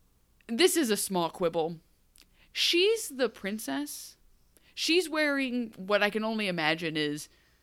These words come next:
millions of dollars worth of gold and jewels, while everyone else around her is in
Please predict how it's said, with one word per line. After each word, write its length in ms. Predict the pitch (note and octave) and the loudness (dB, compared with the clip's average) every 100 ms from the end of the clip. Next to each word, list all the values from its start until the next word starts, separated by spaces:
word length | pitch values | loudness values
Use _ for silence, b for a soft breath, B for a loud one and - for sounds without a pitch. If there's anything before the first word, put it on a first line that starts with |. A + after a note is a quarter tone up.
| _ | _
millions 540 | G#3+ E4 F#4 C4 G#3 F3+ | 4 4 6 4 2 -2
of 160 | D3+ | -4
dollars 800 | D#3 D#3+ D#3 D3 G#2 A2 E3+ - _ - | -2 0 0 -4 -8 -10 -12 -14 _ -2
worth 240 | F#3+ F#3 | 2 2
of 200 | F#3 D#3+ | 0 -2
gold 280 | E3 E3+ D#3+ | 0 0 0
and 140 | D3 C#3+ | -6 -8
jewels, 600 | D3 C#3+ C3+ B2+ - - _ _ _ _ _ _ _ - | -6 -6 -8 -10 -14 -16 _ _ _ _ _ _ _ 2
while 260 | G3 G3 | 6 8
everyone 340 | G#3 G#3+ A3 F#3 | 8 8 6 4
else 220 | F#3 F3+ | 2 0
around 380 | E3+ D#3+ D#3 D#3+ | 0 0 0 -2
her 220 | E3 D#3 | -6 -4
is 180 | D3+ D#3 | -6 -2
in 460 | D#3 C#3 C3 C#3 | -2 -2 -4 -8